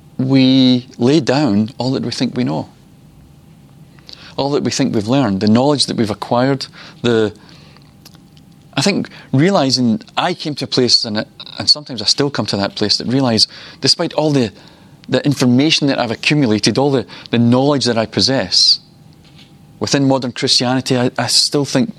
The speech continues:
Paul's words are true. We do not yet know as we ought to know. You see, we were designed to live out of our hearts.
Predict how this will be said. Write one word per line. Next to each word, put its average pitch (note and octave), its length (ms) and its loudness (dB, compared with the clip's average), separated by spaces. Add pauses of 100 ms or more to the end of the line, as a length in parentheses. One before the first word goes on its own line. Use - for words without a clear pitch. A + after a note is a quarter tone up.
(120)
Paul's B2 260 0
words A2+ 260 0
are A#2 40 -4
true. G#2+ 380 -4 (560)
We A2 120 2
do C3 120 2
not C3+ 240 0
yet A#2+ 200 -2
know A2+ 200 0
as G#2+ 180 -6
we G#2+ 80 -4
ought - 220 -10
to - 100 -6
know. A#2+ 260 -4 (3000)
You - 40 -2
see, D3 120 2
we D#3 100 2
were E3 120 2
designed C3+ 420 0
to - 80 -4
live A2+ 180 2
out A2+ 100 0
of G#2+ 120 -2
our A2 60 -4
hearts. - 640 -6